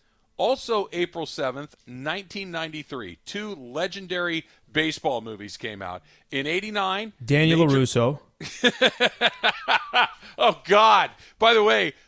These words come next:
Speaker 1: let's remake Major League with Daniel LaRusso in it. They're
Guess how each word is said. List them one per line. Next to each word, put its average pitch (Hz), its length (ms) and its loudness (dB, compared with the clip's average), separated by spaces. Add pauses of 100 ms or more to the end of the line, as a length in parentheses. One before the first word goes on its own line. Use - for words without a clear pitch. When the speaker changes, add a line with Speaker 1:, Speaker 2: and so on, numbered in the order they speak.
(240)
Speaker 1:
let's 233 280 2
remake 196 600 -2
Major 170 460 -2
League 156 500 -8 (260)
with 135 240 -4 (200)
Daniel 170 480 -2
LaRusso 123 760 -6
in 90 80 -10
it. - 100 -16 (200)
They're 214 360 4